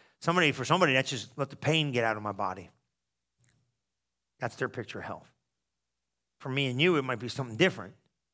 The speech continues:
Young people, it's a whole new ball game. You see what I'm saying?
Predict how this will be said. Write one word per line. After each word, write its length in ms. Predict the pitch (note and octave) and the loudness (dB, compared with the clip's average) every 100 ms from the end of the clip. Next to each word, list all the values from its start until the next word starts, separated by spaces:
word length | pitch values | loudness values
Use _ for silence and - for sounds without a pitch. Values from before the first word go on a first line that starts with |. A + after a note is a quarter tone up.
| _ | _
Young 220 | B2+ E3 | -2 -2
people, 440 | B2 C3 G#2+ C3+ C3 | 0 0 0 -2 -2
it's 180 | A#2 - - _ _ _ | -6 -14 -20 _ _ _
a 20 | - | -6
whole 140 | C#3+ | -2
new 120 | C#3+ | -2
ball 240 | B2+ D#3+ C#3 | 2 2 2
game. 260 | A2 F#2+ - _ _ _ _ _ _ _ _ - | -4 -8 -14 _ _ _ _ _ _ _ _ -10
You 60 | |
see 100 | - | -4
what 60 | F3+ | -4
I'm 60 | - | 2
saying? 380 | E3+ F#3 G#3 | 4 4 2